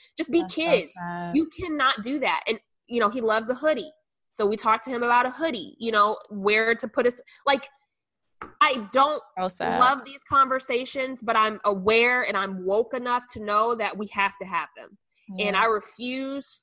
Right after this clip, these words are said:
Speaker 1: to have my child go out into this world uninformed.
Speaker 2: Mm-hmm.
Speaker 1: And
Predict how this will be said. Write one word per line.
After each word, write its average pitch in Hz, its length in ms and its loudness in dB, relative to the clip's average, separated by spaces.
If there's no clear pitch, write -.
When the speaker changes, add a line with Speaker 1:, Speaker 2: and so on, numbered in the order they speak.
Speaker 1:
to 226 260 -8
have 220 280 0
my 214 200 -2
child 196 520 -2
go 196 140 2
out 202 180 4
into 196 160 -14
this 185 220 -12
world 185 440 -6
uninformed. 196 960 -6
Speaker 2:
Mm-hmm. 180 360 -6
Speaker 1:
And 196 520 0